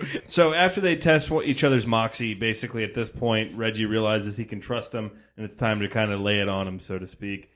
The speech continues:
Speaker 2: And he tells him, and like you said, the first half of the fucking movie has just been a lie. Because he tells him, he's like, "All right, so we did this robbery,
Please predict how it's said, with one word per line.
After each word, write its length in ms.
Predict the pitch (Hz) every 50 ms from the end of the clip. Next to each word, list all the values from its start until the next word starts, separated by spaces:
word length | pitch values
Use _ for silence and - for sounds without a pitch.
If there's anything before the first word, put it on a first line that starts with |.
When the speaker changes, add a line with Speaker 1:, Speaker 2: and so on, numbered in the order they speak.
| _ _ _ _ _ _
Speaker 2:
And 100 | 110 117
he 80 | 117 110
tells 360 | 110 - 147 147 147 139 120
him, 320 | 123 117 113 113 120 - -
and 100 | 117 113
like 200 | 113 113 110 110
you 80 | 113 110
said, 420 | - - 123 113 104 101 104 -
the 80 | - 113
first 320 | - - 151 139 131 135
half 180 | - 131 127 123
of 60 | 117
the 60 | 110
fucking 360 | 104 - - 135 - - 113 110
movie 260 | 113 117 110 107 98
has 100 | 98 101
just 160 | 107 98 -
been 100 | 110 104
a 100 | 98 98
lie. 520 | 95 98 104 104 101 98 101 101 104 104 - _ - _ _ _ _ _ _ _
Because 560 | 113 110 107 113 110 110 104 101 98 98 117 - -
he 160 | 120 113 117
tells 280 | 113 127 120 117 113 107
him, 60 | 113
he's 120 | 110 104
like, 300 | 113 110 107 - - - - -
"All 80 | 151 151
right, 280 | 147 139 127 123 120 -
so 360 | - - 139 135 135 131 127
we 160 | 127 127 131
did 180 | 131 160 180 165
this 160 | 160 131 139
robbery, 600 | 139 139 139 143 139 139 139 139 135 135 131 135